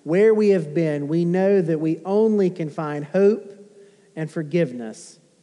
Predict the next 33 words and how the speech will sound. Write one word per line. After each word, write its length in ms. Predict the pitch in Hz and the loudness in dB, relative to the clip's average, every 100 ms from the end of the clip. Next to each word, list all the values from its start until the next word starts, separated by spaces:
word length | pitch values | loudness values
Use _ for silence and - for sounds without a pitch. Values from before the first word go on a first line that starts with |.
| _ _ _ _ - | _ _ _ _ -10
through 200 | 135 123 | -8 -8
you. 320 | 123 110 98 _ _ _ _ _ _ _ _ _ _ _ _ _ _ _ _ _ _ _ _ | -10 -12 -14 _ _ _ _ _ _ _ _ _ _ _ _ _ _ _ _ _ _ _ _
So, 120 | - | -4
Father, 280 | 170 165 170 | 0 2 2
it 40 | 156 | 2
is 100 | 139 | 0
my 220 | 165 185 | -2 -2
prayer 340 | 185 165 175 | 0 0 2
that 160 | 170 170 | 0 -4
today, 640 | 160 147 180 180 151 151 - - | -6 0 2 2 0 -4 -14 -12
for 160 | - - | -8 -2
every 400 | 202 220 226 226 | 2 4 4 4
man, 460 | 190 180 196 208 180 | 4 2 2 2 2
woman, 180 | 185 190 | 2 0
and 140 | 180 | 0
child 340 | 170 160 156 | -2 -2 -2
who 120 | 156 160 | -2 -2
is 140 | 139 | -2
listening, 420 | 143 143 135 131 | -8 -8 -12 -10
that 140 | 139 143 | -8 -2
they 200 | 190 202 | 0 2
would 180 | 175 | -2
see, 680 | - - - 220 226 240 226 - _ | -4 -10 -4 -2 0 -2 -6 -14 _
hear, 420 | - 202 202 196 | -4 0 2 2
and 120 | 185 165 | 0 -6
respond 680 | - - 143 123 117 127 - _ _ | -8 -10 -10 -10 -12 -16 -20 _ _
to 100 | - | -2
the 120 | 185 | 0
good 360 | 160 143 254 262 | 0 -2 -2 0
news 400 | 226 233 233 202 | 2 2 2 2
of 80 | 196 | 0
the 80 | 180 | -2
gospel 640 | 160 139 - - 120 | -2 -4 -4 -10 -10